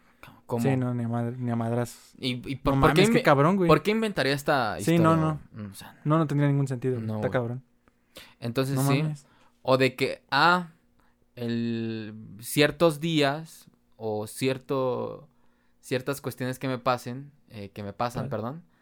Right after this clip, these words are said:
Speaker 1: eh, son un día veintitrés, ¿no? Mi mejor año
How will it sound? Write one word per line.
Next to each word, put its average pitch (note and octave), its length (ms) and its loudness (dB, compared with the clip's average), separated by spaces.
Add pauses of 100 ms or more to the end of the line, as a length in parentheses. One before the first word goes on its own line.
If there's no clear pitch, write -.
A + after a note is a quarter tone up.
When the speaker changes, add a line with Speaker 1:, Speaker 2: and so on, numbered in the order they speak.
(400)
Speaker 1:
eh, G#2 460 -6
son A2 360 -8
un A#2 160 -4
día A#2 160 2
veintitrés, A#2 680 -6 (160)
¿no? G2+ 240 -14 (840)
Mi A#2+ 140 -2
mejor D#3 600 6 (360)
año D3+ 600 2